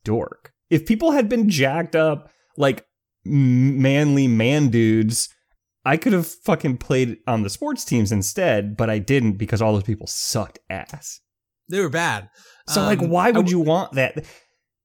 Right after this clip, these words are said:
Speaker 1: So my youth leader, great dude, great guitar player, but in high school,
Speaker 2: So,
Speaker 1: he was
Speaker 2: Mi-,
Speaker 1: on
Speaker 2: Michael.
Speaker 1: the cheerleading team.
Speaker 2: Michael, obviously a great guitar player. <laughs> He was your, he was your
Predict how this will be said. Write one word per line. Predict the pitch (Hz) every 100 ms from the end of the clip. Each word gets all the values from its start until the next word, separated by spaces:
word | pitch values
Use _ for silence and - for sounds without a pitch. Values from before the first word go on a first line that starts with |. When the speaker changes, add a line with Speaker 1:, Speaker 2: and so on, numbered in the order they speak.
| _ _ _ _ -
Speaker 1:
So | - 196 185 165
my | 147 139 151 220 269
youth | 185 123 -
leader, | 95 71 95 127 _ _ _ _
great | 139 202 320
dude, | 143 117 151 - _ _ _ _ _
great | - 127 131
guitar | 139 104 107
player, | 110 87 101
but | 120 113 98 _ _ _ -
in | 135
high | 131 339
school, | - -
Speaker 2:
So, | 131
Speaker 1:
he | - 269 392 247
was | 202 175
Speaker 2:
Mi-, |
Speaker 1:
on | -
Speaker 2:
Michael. | 160 123
Speaker 1:
the | 233
cheerleading | 190 123 101 120
team. | 139 - 175 220 _ _ _ _
Speaker 2:
Michael, | 180 170 135 - _ _ -
obviously | 160 156 135 123 - 127
a | 117
great | 123 113
guitar | - 113 107
player. | - 110 123 -
<laughs> | _ 302 - _
He | 196 196
was | 151
your, | 165 160
he | 156 190
was | 160
your | 156